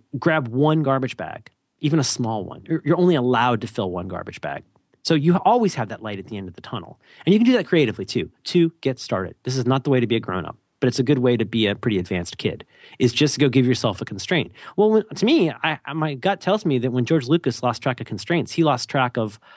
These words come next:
a lot of things. Like, he lost, it seems like he lost the ability to have the context for what made his work so compelling in the first place. And you can just go in and see how he's, like, sc-, you know, you know, just went in and, like,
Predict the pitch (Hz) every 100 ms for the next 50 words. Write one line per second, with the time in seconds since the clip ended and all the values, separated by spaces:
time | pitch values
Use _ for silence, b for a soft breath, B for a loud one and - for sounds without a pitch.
0 | B B - 123 170 - - - - _
1 | 95 135 131 147 151 143 - 120 - 233
2 | 240 147 101 - 139 123 139 - 135 120
3 | 139 147 107 117 107 - 131 135 120 -
4 | 113 117 117 117 113 - 120 - 120 107
5 | 104 117 120 110 95 95 165 175 - 92
6 | - - - B B B B B - 160
7 | 185 226 - 185 247 180 - 247 214 165
8 | 139 139 123 151 131 - - _ - 131
9 | 143 101 95 104 b b b b _ _
10 | _ _ _ - 156 139 131 170 - 151
11 | 185 262 156 135 135 123 -